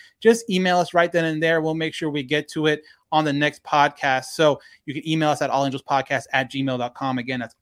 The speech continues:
all angels podcast at gmail dot com. And I'm on also Instagram Live right now. So if you're listening on Instagram Live and you have a question, comment, or anything like that, go ahead and put it in the comments. So first question we got,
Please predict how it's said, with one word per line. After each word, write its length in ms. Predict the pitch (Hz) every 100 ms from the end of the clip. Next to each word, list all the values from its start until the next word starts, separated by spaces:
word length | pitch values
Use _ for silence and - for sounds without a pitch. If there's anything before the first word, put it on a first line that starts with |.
| -
all 240 | 135 131
angels 280 | 127 127 127
podcast 520 | - 123 120 127 123 -
at 200 | 175 165
gmail 300 | 139 151 143
dot 200 | 131 131
com. 260 | - 147 151
And 180 | 170 160
I'm 120 | 147
on 220 | 139 139 139
also 320 | 131 - 143 -
Instagram 500 | 175 - 156 156 143
Live 240 | 139 139 139
right 160 | 135
now. 140 | 139 131
So 180 | -
if 100 | 131
you're 120 | 170 170
listening 260 | 160 165
on 80 | 156
Instagram 420 | 151 156 147 143
Live 220 | 143 147
and 80 | 139
you 120 | 147
have 180 | 147 143
a 40 | 139
question, 400 | 165 160 165 151
comment, 380 | 160 160 156
or 20 | 160
anything 220 | 160 165
like 100 | 156
that, 220 | 170 165
go 140 | 151
ahead 160 | 151 143
and 100 | 131
put 140 | 156
it 80 | 151
in 180 | 143 151
the 80 | 143
comments. 440 | - 147 127 120
So 280 | - 165 - _ _ _ _ _ _ _ _ _ _
first 320 | 240 254 -
question 340 | 208 196 196
we 120 | 175
got, 400 | 160 160 156 160